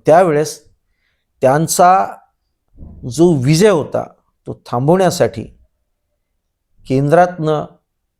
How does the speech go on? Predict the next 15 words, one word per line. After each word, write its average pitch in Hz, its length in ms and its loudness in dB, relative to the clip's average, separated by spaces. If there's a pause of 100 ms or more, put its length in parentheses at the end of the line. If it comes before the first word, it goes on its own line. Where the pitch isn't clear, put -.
(160)
अमित 135 340 -6
शहा 151 360 0 (640)
यांनी 160 680 0 (760)
विनोद 156 460 2 (160)
तावडे 160 320 2
या 170 180 2
मराठमोळ्या 151 840 -2 (1800)
लोकप्रतिनिधीवर 156 1000 0 (360)
ती 160 60 -6
जबाबदारी 127 560 0
टाकली 113 320 -10 (2250)
आणि 147 340 -4 (520)
हा 123 120 -8
मराठमोळा 135 600 0
नेता 156 340 -2